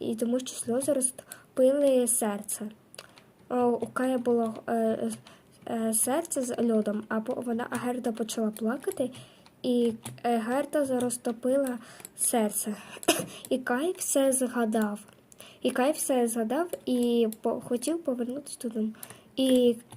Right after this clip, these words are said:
Снігова королева стала злою. Стала, ставала з-, з-, з-,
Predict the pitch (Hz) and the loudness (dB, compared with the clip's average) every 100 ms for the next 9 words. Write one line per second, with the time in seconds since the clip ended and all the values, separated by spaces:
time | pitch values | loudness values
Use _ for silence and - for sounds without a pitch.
0 | - 247 247 262 254 240 269 - 302 254 | -6 -4 2 2 4 2 0 0 2 4
1 | 233 262 320 311 - 233 240 254 254 - | 2 0 -2 -4 -4 -2 -2 -2 -6 -16
2 | - - 240 226 247 214 208 214 - _ | -20 -10 -6 2 4 6 4 0 -16 _
3 | - - - - _ _ - - - - | -20 -20 -20 -20 _ _ -20 -20 -20 -20
4 | - - _ _ - - 247 240 262 269 | -20 -20 _ _ -14 -6 -2 0 0 -2
5 | - - 254 247 269 302 - - - - | -4 -4 -2 -2 -2 -2 -4 -8 -8 -4
6 | - 254 226 - - - - 233 - - | 4 4 4 -4 -10 -12 -10 -8 -6 -6
7 | - 240 | -4 -4